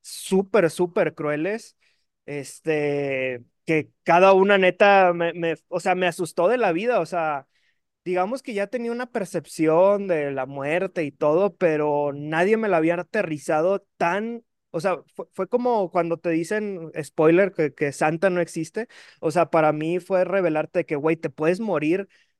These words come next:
de que si te sales aquí a la calle y te atropellan, ¿no? O sea, empecé a ver la vida de otra manera.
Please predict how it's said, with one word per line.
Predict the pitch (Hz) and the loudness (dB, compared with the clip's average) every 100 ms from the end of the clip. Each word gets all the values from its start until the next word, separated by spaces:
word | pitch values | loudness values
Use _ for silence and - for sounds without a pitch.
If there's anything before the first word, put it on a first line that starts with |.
| _ | _
de | 151 | -16
que | 139 165 156 | -8 -6 -6
si | 160 | -8
te | 160 143 | -14 -4
sales | 165 170 190 | -2 0 0
aquí | - 180 | 0 0
a | |
la | 185 | 0
calle | 180 165 180 | 0 0 2
y | 180 | 0
te | 175 | -4
atropellan, | 147 131 - 156 151 131 | -8 -10 -4 0 0 -4
¿no? | 143 | -6
O | 151 | -6
sea, | - 147 135 - _ _ _ _ | -2 0 0 -6 _ _ _ _
empecé | - 175 190 180 | -6 -2 0 4
a | 202 | 6
ver | 226 240 | 6 4
la | 247 | 2
vida | 226 226 | 4 4
de | 208 | 4
otra | 220 220 | 0 -4
manera. | 208 170 165 196 247 | -4 -2 0 0 -2